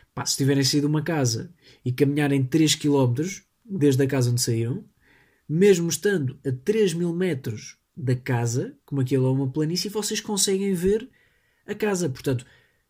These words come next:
a ideia que passa é que vocês, apesar de já terem caminhado muito, continuam perto do sítio onde saíram,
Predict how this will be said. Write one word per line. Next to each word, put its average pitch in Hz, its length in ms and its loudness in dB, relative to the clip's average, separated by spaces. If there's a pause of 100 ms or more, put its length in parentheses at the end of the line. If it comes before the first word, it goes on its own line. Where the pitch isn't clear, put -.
(160)
a - 20 -2
ideia 151 340 2
que 160 120 -10
passa 180 580 0 (200)
é 156 80 -2
que 208 180 -2
vocês, 160 380 2
apesar 143 260 0
de 127 80 0
já 127 60 4
terem 127 220 2
caminhado 139 380 0
muito, 185 380 -2 (160)
continuam 196 640 0 (400)
perto 214 520 -2 (680)
do 131 140 2
sítio 131 240 2
onde 175 100 0
saíram, 185 400 0